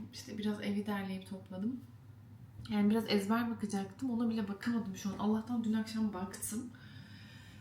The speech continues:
Neyse, Burak eve erken gelecek bugün. Dolayısıyla erken gidip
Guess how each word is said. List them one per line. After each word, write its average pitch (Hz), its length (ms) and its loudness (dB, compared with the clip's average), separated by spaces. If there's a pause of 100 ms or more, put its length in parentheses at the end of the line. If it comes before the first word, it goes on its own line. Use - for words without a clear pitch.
(1040)
Neyse, 247 340 8 (220)
Burak 247 220 8
eve 254 160 6
erken 247 440 6
gelecek 208 440 2
bugün. 233 380 -4 (1400)
Dolayısıyla 220 480 -4
erken 208 500 -6
gidip 180 220 -10